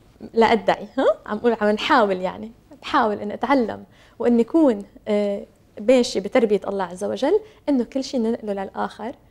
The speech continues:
وهذا العنوان كمان كل حدا فينا، هي كلمات بسيطة جدًا.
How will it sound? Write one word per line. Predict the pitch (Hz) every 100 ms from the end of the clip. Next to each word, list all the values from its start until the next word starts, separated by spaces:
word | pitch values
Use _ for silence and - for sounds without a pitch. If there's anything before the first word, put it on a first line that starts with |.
| _ _ _ _ -
وهذا | 226 214 208 247
العنوان | 214 196 196 196
كمان | - 190 190 190 - -
كل | 330
حدا | - 220 175
فينا، | - - - _ _ -
هي | 285
كلمات | 277 233 226 247 208
بسيطة | - 233 208
جدًا. | 190 190 185